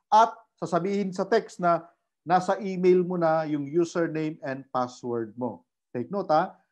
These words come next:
Nasa email mo na yung username and password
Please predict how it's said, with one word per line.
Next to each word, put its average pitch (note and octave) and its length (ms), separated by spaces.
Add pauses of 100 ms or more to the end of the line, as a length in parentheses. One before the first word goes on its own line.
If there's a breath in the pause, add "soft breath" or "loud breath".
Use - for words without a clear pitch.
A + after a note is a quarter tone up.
(120)
Nasa D#3 400
email E3+ 480
mo E3+ 80
na D3+ 320
yung C3 160
username C#3+ 960
and A#2+ 240
password G#2+ 480